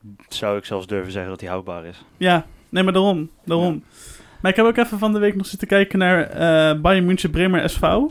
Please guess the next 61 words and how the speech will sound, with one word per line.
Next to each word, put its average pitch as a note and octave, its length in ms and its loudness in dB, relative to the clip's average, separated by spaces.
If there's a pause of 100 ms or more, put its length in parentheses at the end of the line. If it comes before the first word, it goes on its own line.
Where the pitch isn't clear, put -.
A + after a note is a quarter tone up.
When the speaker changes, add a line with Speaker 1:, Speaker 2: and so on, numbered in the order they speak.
(120)
Speaker 1:
Ja. B2 360 4
Speaker 2:
In - 100 -4
de F#3+ 80 4
boe-, G3+ 200 4
in G#3 120 4
de, G3 180 6
in F#3+ 100 0
de F3 80 -2
beker, F#3+ 240 2
dat B3+ 120 2
was A#3 100 0
de F3+ 100 0
Indiana-wedstrijd A3+ 680 2
die A3+ 100 2
we G#3+ 60 4
nog A3 120 2
hadden A3 200 2
gezien. A#3 320 0 (140)
Speaker 1:
Ja, G2 200 -6 (160)
Speaker 2:
Die A#3 100 4
Speaker 1:
ja, C4 60 4
Speaker 2:
heb A#3+ 100 0 (140)
ik, F#3+ 100 -2
Speaker 1:
ja. G3+ 80 -6
Speaker 2:
ik, - 20 -6 (120)
ik, - 100 -16
ik, G3 160 -10
ik G3 140 -4
heb, G3+ 160 0
ik - 200 -4
moest F#3+ 240 0
afgelopen F#3 340 0
week F#3+ 140 4
zat F#3+ 100 -2
ik F#3+ 60 -6
op F#3 100 -6
een F#3 80 -6
klus G3 220 0
waarbij F#3 220 0
ik - 80 -4
echt - 220 -6 (240)
oprecht F3+ 280 -4
helemaal F3+ 220 -2
niks G3 120 -2
heb E3+ 100 -4
hoeven E3 200 -2
doen. F3+ 320 0
Speaker 1:
Nee. A2+ 280 -2 (180)
Speaker 2:
Dus F3 100 -4
dan F#3 180 0
zit G#3 180 0
je - 60 -8
tien G#3 180 -2
uur F#3+ 100 -2
lang F#3 220 -4
in F#3 100 -4
de F#3 60 -2
studio F3+ 360 -4
niks G3+ 240 -6
te D#3+ 60 -12
doen. E3 280 -6